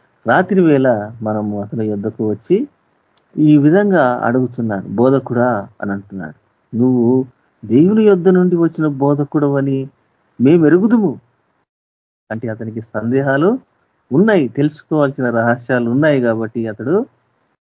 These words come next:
ఆయన యొద్దకు వచ్చినట్లు మనము గమనిస్తున్నాం. అయితే దేవుడు అతనికి, దేవుడు అతనికి తోడై ఉంటేనే గాని నువ్వు చేయుచున్న సూచక క్రియలను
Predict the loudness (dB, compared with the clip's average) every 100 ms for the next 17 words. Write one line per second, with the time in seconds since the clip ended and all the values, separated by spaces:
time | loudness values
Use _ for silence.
0 | _ _ _ _ -6 -4 -2 -2 -2 -2
1 | 0 0 -2 -10 _ -12 -8 -6 -6 -4
2 | -8 -6 -6 -8 -10 _ _ _ -4 0
3 | 0 -2 -6 -6 -2 -4 -6 _ _ -4
4 | -4 -2 -2 -2 -8 _ _ _ _ _
5 | _ _ _ _ -10 -8 -10 0 2 4
6 | 2 2 2 0 2 2 2 -6 _ _
7 | _ _ _ _ _ _ _ _ _ 2
8 | 2 4 0 2 0 0 -6 0 2 4
9 | 4 2 0 -2 0 -2 -2 -2 -4 -2
10 | 0 0 0 4 4 4 2 -4 -2 -4
11 | -2 -4 -4 -6 -6 0 2 4 2